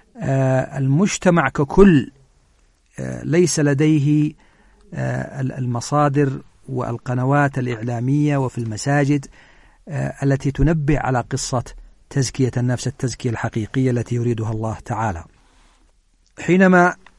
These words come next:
ينوي أحدنا ويريد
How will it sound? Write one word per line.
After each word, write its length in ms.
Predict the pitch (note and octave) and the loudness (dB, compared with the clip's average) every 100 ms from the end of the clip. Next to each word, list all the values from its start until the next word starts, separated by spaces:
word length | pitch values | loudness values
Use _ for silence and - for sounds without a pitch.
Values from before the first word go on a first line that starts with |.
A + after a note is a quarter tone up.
| - _ _ _ _ _ _ _ _ _ D#3 | -20 _ _ _ _ _ _ _ _ _ 0
ينوي 520 | F3+ A3+ A3+ G3+ E3 | 4 4 6 4 2
أحدنا 600 | - E3+ C#3+ C3+ A2 G2+ _ _ _ _ _ _ _ _ _ _ _ _ | 0 2 4 4 2 -6 _ _ _ _ _ _ _ _ _ _ _ _
ويريد 600 | C3+ C#3 C#3+ F3 F3+ A#2 | 0 4 6 6 6 2